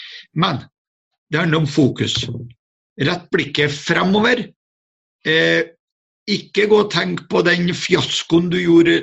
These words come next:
den, om det var konkurs, eller om at det var den partneren som lurte deg, eller leverandøren, eller kun-, eh, fortsett ta med deg den erfaringen, men se fremover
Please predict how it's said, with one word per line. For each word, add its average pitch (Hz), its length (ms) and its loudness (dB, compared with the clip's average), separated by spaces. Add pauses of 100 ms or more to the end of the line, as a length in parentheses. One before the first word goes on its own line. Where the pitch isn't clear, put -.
(120)
den, 156 280 -2
om 160 160 -2
det 151 120 2
var 156 160 0
konkurs, 147 460 0
eller 156 220 0
om 151 120 -2
at 147 120 -4
det 151 120 2
var 147 320 0 (160)
den 147 240 0
partneren 131 420 0
som 147 140 -2
lurte 135 320 2
deg, 127 160 -2
eller 131 440 0
leverandøren, 135 720 0
eller 131 240 0
kun-, 131 160 -2 (680)
eh, 156 320 0 (1120)
fortsett 175 520 0
ta 175 160 0
med 151 280 0
deg 165 160 0
den 196 160 0
erfaringen, 156 560 -2 (520)
men 170 320 -2
se 175 240 2
fremover 202 600 0